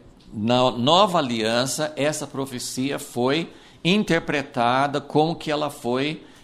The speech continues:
é, aceita, né, essa profecia, é, de Ageu. Então, eu quero, é, eu quero começar dando, assim, uma, um contexto geral dessa profecia, dessa passagem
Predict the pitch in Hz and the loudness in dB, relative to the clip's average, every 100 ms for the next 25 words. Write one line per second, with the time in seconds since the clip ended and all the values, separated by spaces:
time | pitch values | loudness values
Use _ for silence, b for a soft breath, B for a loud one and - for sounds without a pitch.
0 | B 123 127 131 139 143 - 131 113 - | B -2 0 2 2 0 0 0 -2 -4
1 | 80 78 104 107 107 107 - 113 110 110 | -8 -6 -6 -4 -4 -4 -4 -2 0 -2
2 | 107 - 110 107 - - 95 101 95 - | -6 -8 -8 -6 -6 -4 -2 -2 -2 -6
3 | 98 98 101 98 95 - 90 101 104 90 | -6 -4 -4 -6 -8 -10 -6 -2 -2 -4
4 | 73 - - B B B B B B 123 | -8 -12 -20 B B B B B B -2
5 | 180 202 - 175 180 196 185 131 - - | 2 2 4 2 4 4 4 0 -4 2
6 | 120 117 113 - - - 147 151 160 151 | 4 4 2 0 -4 0 0 2 2 2
7 | 135 151 147 123 135 143 139 - 131 143 | 2 4 4 4 2 2 0 0 0 0
8 | 143 139 135 120 - 117 120 147 131 - | 0 2 4 4 2 -2 0 2 2 2
9 | 127 131 127 135 120 113 117 117 117 123 | 0 0 -4 -2 2 2 2 0 -2 -2
10 | 123 - - - - - - 113 117 - | -4 -6 -14 -20 -20 -12 -4 -2 -2 -4
11 | 107 113 - 117 110 92 80 - - 101 | -2 -2 2 4 4 4 -2 -6 -2 0
12 | - 107 110 110 113 | 2 4 4 0 -6